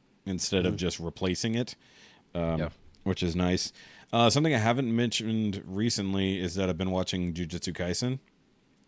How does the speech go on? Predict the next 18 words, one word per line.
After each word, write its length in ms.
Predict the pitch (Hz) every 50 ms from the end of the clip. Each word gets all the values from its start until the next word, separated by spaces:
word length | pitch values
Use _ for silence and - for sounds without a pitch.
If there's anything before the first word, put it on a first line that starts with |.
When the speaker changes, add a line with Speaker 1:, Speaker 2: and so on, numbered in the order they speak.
| _ _ -
Speaker 1:
um, 520 | 95 92 90 87 85 85 82 80 78 80 - _ _ _ - - - - - - - - - - _ _
which, 320 | - 98 95 92 - -
uh, 440 | 95 95 95 95 95 92 92 92 92 - _ _
is 180 | - 107 101 -
fine, 640 | - - 113 110 113 120 131 147 170 190 170 143 - _
but 120 | - 98
takes 220 | - 131 131 - -
a 200 | 113 101 95 92
weirdly 640 | 90 90 90 87 87 95 98 107 113 113 110 113 113
long 260 | 107 104 104 107 107 98
time 300 | - 98 95 101 101 104
to 60 | 104
kinda 240 | - - 104 101 101
get 180 | 92 98 101 82
rolling, 520 | 82 90 90 95 101 107 110 117 117 117
and, 180 | 110 104 92 90
like, 260 | 90 90 85 76 - 92
you, 140 | 90 85